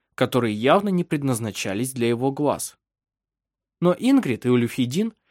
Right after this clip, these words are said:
даже не заметили, что он вернулся к костру.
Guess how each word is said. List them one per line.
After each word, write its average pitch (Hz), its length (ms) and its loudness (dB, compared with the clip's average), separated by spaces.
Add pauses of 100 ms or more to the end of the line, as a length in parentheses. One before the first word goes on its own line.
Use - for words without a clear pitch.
(180)
даже 220 300 4
не 214 120 4
заметили, 135 640 2
что - 240 -2
он 110 120 -2
вернулся 113 580 -2
к - 80 -20
костру. 120 500 -8